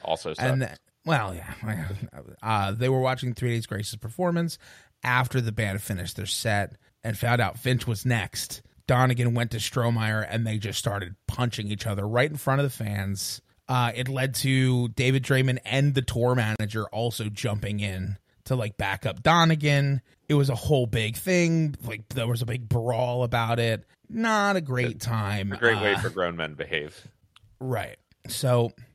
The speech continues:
Speaker 2: I would say, like, that's in terms of, like, the mean. I get that they were threatened. Uh,
Speaker 1: Yeah, it's
Speaker 2: and,
Speaker 1: all
Speaker 2: and David
Speaker 1: terrible.
Speaker 2: Dr-,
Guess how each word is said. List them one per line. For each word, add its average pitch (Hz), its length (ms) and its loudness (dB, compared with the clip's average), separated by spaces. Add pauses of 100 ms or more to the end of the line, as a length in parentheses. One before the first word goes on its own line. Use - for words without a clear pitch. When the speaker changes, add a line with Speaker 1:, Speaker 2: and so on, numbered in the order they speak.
(340)
Speaker 2:
I 147 80 4
would 160 160 0
say, 156 180 -2
like, 143 180 -2
that's 135 260 -2
in 135 80 -2
terms 127 280 -2
of, 127 60 0
like, 120 80 -4
the 117 80 -6
mean. 120 220 -2
I 143 120 -2
get 117 640 -6
that 117 280 -4
they 107 540 -2
were 107 180 -4
threatened. 87 640 -10 (280)
Uh, 120 120 2
Speaker 1:
Yeah, 117 60 4
it's 127 160 2
Speaker 2:
and, - 80 2
Speaker 1:
all 135 140 6
Speaker 2:
and 147 80 4
David 131 160 8
Speaker 1:
terrible. 123 240 4
Speaker 2:
Dr-, 123 220 -4